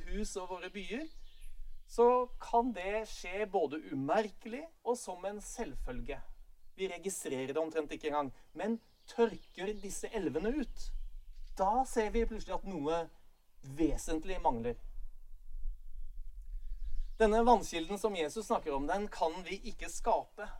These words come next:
Det er bare Jesus som kan skape den. Denne vannkilden kan ikke vi få til å strømme. Det er bare Jesus som kan få den til å strømme. Denne vannkilden, den kan ikke vi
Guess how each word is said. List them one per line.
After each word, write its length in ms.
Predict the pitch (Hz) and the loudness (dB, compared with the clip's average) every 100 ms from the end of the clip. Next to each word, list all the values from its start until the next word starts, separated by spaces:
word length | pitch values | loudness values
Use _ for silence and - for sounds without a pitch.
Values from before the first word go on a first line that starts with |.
| - | -4
Det 100 | 147 | -6
er 120 | - | 2
bare 460 | 240 226 139 139 185 | 6 8 6 -4 -4
Jesus 580 | 160 139 - - - - - - - - - - | -4 -4 -6 -8 -10 -8 -4 -4 -6 -12 -14 -12
som 160 | - 160 | -8 -4
kan 140 | 160 | -4
skape 320 | - 131 - 123 | -2 -4 -4 -12
den. 140 | - - - - - - - - - - | -14 -16 -14 -10 -10 -10 -12 -16 -16 -2
Denne 220 | 190 226 | 4 10
vannkilden 640 | 233 214 170 170 160 247 311 - - - - - | 10 10 6 0 2 2 2 -8 -14 -14 -12 0
kan 240 | 220 202 | 2 2
ikke 220 | 180 254 | 2 0
vi 380 | 202 160 196 233 254 | 0 0 2 2 2
få 180 | 196 175 | 0 -4
til 100 | 190 | -2
å 80 | 214 | -4
strømme. 460 | - 240 165 180 226 - - - - - | 0 2 2 2 0 -2 -18 -18 -20 -6
Det 80 | 196 | -6
er 160 | 196 - | 0 6
bare 500 | 254 160 - - 196 | 6 6 0 -2 0
Jesus 640 | 156 165 233 220 - - _ _ - - _ | -2 -2 -2 -4 -6 -16 _ _ -20 -20 _
som 140 | 220 214 | -4 -2
kan 140 | 202 | -2
få 240 | 190 170 156 | -2 0 0
den 140 | 135 | 0
til 80 | 156 | -4
å 80 | - | -4
strømme. 320 | 143 107 - - - - - - - - - | -6 -6 -8 -10 -12 -16 -20 -20 -20 -8 2
Denne 220 | 196 214 | 4 8
vannkilden, 560 | 220 202 - 160 160 214 | 8 8 6 -6 0 0
den 160 | 196 - | 0 -2
kan 240 | 165 160 | -4 -4
ikke 220 | 160 190 | -8 -8
vi 160 | 156 | -8